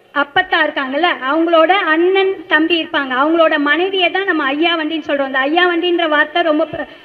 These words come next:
யாரும் கேள்விப்பட்டிருக்க மாட்டீங்க, நிறைய சொல்லுவாங்க எங்க ஊர்லலாம். அடுத்தது மகன்,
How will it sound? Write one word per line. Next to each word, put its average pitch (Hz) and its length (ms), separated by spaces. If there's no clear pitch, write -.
யாரும் 302 340
கேள்விப்பட்டிருக்க 320 640
மாட்டீங்க, 262 340
நிறைய 330 380
சொல்லுவாங்க 302 500
எங்க 254 200
ஊர்லலாம். 277 440
அடுத்தது 320 340
மகன், 302 560